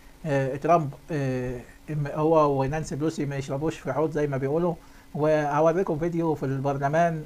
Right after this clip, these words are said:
الأمريكي أثناء خطاب ترامب، آه، بيسلمها الخطاب، فراحت تسلم عليه زي ما انتوا شايفين، قال لها: "لا سلام، ما فيش سلام معاكي".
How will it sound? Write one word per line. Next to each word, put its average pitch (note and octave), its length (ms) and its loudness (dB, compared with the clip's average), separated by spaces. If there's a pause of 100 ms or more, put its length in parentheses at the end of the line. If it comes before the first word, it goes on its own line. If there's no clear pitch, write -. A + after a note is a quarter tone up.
(120)
الأمريكي D3+ 640 0 (360)
أثناء E3 360 2
خطاب D3+ 360 0
ترامب، D#3 300 4 (600)
آه، C#3 220 0
بيسلمها D#3 760 0
الخطاب، D#3 480 2 (200)
فراحت D#3 1000 0
تسلم D#3 380 2
عليه C3+ 300 2 (140)
زي D#3+ 200 2
ما D#3 100 -2
انتوا D3+ 140 -6
شايفين، D#3+ 380 -2 (300)
قال C#3+ 100 0
لها: D3+ 180 4
"لا D#3 140 6
سلام، D3 380 2
ما C3+ 80 0
فيش D3+ 140 -2
سلام D3 300 0
معاكي". C#3+ 400 -2